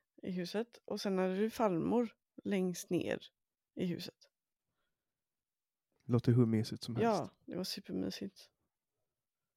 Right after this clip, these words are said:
Speaker 2: Behöver man inte oroa sig över hundvakt och sånt.
Speaker 1: Ja, men precis. Nu hade de inga hundar eller så, men, men det var ju ändå, alltså, jag gillar inte hela det här med att, eh,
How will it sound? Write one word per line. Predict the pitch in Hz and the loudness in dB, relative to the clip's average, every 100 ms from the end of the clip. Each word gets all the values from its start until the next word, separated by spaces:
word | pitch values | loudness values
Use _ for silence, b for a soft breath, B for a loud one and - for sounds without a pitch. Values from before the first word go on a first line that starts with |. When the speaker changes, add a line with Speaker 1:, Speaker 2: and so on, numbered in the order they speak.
| _ _ _ _ _ _ | _ _ _ _ _ _
Speaker 2:
Behöver | - 113 101 | -2 0 2
man | 101 101 | 0 -2
inte | 101 | 0
oroa | 101 95 95 | 0 0 -2
sig | 98 | -6
över | 98 | -4
hundvakt | 117 101 95 101 - 117 | -4 -4 -6 -10 -10 -12
och | |
sånt. | - 120 - - | -12 -12 -16 -18
Speaker 1:
Ja, | - | -10
men | 202 196 190 | -6 -6 -8
precis. | 190 190 - 214 - - _ - | -10 -10 -10 -12 -16 -20 _ -8
Nu | 202 | -4
hade | 208 202 | -2 -2
de | 190 196 | -2 0
inga | 185 | 0
hundar | 175 170 - - | 0 0 0 -2
eller | - | -2
så, | 190 - | -4 -8
men, | - - - - - b b b b b b b | -8 -8 -6 -8 -12 b b b b b b b
men | - 214 | -2 2
det | 214 | 2
var | 208 | 4
ju | 220 | 2
ändå, | 214 202 190 - - _ | 2 2 0 0 -4 _
alltså, | - - 214 - | -8 -4 -2 -2
jag | 202 196 | -2 0
gillar | 214 240 214 226 | -2 0 2 0
inte | 240 - | 0 -2
hela | 226 196 185 | 0 2 2
det | 190 | 2
här | 190 185 | 0 0
med | 185 180 | 0 -4
att, | 175 _ - | -6 _ -8
eh, | 196 180 180 - | -4 -2 -2 -4